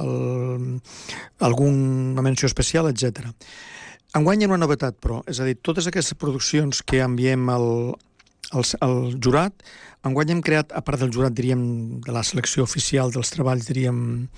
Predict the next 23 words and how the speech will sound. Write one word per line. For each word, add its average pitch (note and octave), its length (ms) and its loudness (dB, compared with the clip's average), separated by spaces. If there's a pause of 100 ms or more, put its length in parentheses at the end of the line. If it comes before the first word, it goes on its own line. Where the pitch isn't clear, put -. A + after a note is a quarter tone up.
(760)
eh, C3+ 720 2 (800)
documentals, A#2+ 640 2
curtmetratges, B2 720 0 (400)
videoclips, A#2+ 640 0 (540)
i C3 300 -2
ja A#2 80 4
està, E3+ 300 2
la A#2+ 160 -2
resta, E3 340 0 (680)
els C3 500 -2
videoclip-, C3 600 2
els C3 480 0
centres D#3 260 0
educatius B2 520 0 (580)
i C#3+ 120 2
el C#3 120 4
Jove E3 200 2
quaranta-vuit D3+ 480 0
Hores, E3+ 200 2
em E3+ 160 -6
crearem D3 420 0 (100)
jurats C3+ 440 2
específics. C3 760 -2